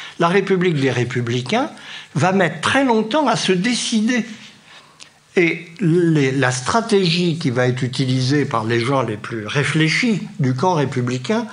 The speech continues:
c'est une stratégie de laïcisation de la société, sans toucher au problème de l'État. C'est dans ce sens-là qu'il faut comprendre les lois scolaires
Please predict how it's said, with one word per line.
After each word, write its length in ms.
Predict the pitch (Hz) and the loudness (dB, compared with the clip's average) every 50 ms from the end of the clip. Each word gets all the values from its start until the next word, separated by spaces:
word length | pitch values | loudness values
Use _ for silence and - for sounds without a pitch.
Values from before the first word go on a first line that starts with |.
| - - - - | -14 -18 -18 -14
c'est 200 | - - - 180 | -12 -2 -2 0
une 120 | 185 170 - | 0 0 -2
stratégie 640 | - - - - 185 170 180 180 175 165 185 233 233 | -4 -6 -2 -2 -2 0 2 0 2 2 0 -2 0
de 140 | 202 160 156 | 2 2 2
laïcisation 1160 | 151 170 175 180 180 165 - - 180 175 160 139 151 156 151 - - - - 214 226 247 269 - - - - _ _ | 4 4 2 2 0 -2 -2 -2 -2 0 0 2 0 0 0 -2 -4 -2 0 0 0 0 -4 -8 -16 -20 -20 _ _
de 220 | 175 139 147 254 262 | -2 0 2 2 2
la 160 | 262 269 214 | 2 0 0
société, 680 | - - 190 170 - - - 147 135 127 - - 127 123 - - - - - - - | 0 0 0 0 0 0 -2 -2 -2 -2 -4 -6 -6 -6 -8 -12 -18 -20 -20 -20 -12
sans 260 | - - - 208 196 | -10 -4 -2 -2 -2
toucher 520 | 202 - 185 170 170 170 - 208 220 247 220 - | -2 -2 -2 0 0 0 0 0 -2 -2 -4 -4
au 100 | - 135 | -4 -4
problème 420 | - - 170 156 175 196 214 208 | -2 0 0 2 2 2 2 2
de 80 | 175 160 | 2 2
l'État. 540 | 147 135 131 127 127 127 123 113 110 - - - - - - - - - - - - - - - - - _ - - _ | 2 2 0 -2 -2 -2 -4 -4 -4 -8 -18 -20 -20 -20 -20 -20 -20 -20 -20 -20 -20 -20 -20 -20 -20 -20 _ -20 -20 _
C'est 220 | - - - 175 | -10 -2 0 0
dans 160 | 160 160 156 | 2 4 2
ce 180 | 147 - 147 139 | 2 2 0 -2
sens-là 480 | 127 - 143 143 131 127 - 208 233 233 | -2 0 -2 -2 -2 -2 -2 -2 -2 -2
qu'il 140 | - 147 | -2 -4
faut 160 | 127 - 143 123 | -2 -2 -2 -2
comprendre 580 | - 127 127 127 127 - 202 220 226 202 - - | 0 0 -2 -2 0 0 0 2 2 0 -2 -2
les 160 | 185 143 143 147 | 0 2 2 4
lois 260 | 147 160 185 208 190 | 4 4 4 2 2
scolaires 680 | 202 - - - 156 143 139 156 175 202 220 226 - | -2 -4 0 0 2 2 4 2 2 0 0 0 -2